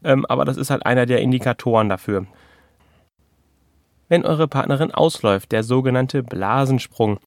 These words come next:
so war das ja bei uns. Und es kann auch sein, dass es nur sehr leicht läuft. Es ist also nicht so, dass es einen großen Knall gibt und zwanzig Liter Wasser aus der Frau auf den Boden platschen. Ja, das hatte ich immer so im Kopf. So ist es überhaupt nicht gewesen, sondern meine Frau hatte,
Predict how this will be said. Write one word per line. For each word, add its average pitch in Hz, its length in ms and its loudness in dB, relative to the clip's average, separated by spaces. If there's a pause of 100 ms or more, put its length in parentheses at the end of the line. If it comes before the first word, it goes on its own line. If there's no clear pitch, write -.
(160)
so - 180 -6
war 127 140 4
das 143 160 -2
ja 135 100 0
bei 110 140 2
uns. 185 420 2 (480)
Und 143 140 2
es 139 120 -2
kann - 220 -2
auch - 140 -2
sein, 143 380 0 (100)
dass 131 140 4
es 139 120 -6
nur 143 140 2
sehr 127 260 0
leicht 147 500 -4
läuft. 95 440 -4 (1160)
Es 131 140 -2
ist 151 140 -2
also 135 200 2
nicht 185 220 2
so, 151 300 2
dass 147 140 0
es 135 80 -8
einen 127 180 0
großen 143 380 0
Knall 151 360 2
gibt 143 260 0
und 139 160 0
zwanzig 147 380 0
Liter 139 400 0
Wasser - 240 0
aus - 120 0
der 113 120 0
Frau - 200 -8
auf - 120 0
den 113 240 0
Boden 127 280 4
platschen. - 440 -4
Ja, 135 120 2
das 139 160 -6
hatte - 140 -6
ich - 140 -6
immer 120 160 2
so 120 80 2
im 113 120 0
Kopf. - 260 -2 (380)
So 143 160 2
ist 135 60 4
es 135 140 0
überhaupt 127 300 0
nicht 151 160 -4
gewesen, 143 300 0
sondern 131 180 2
meine 123 180 2
Frau 131 240 -2
hatte, 135 260 0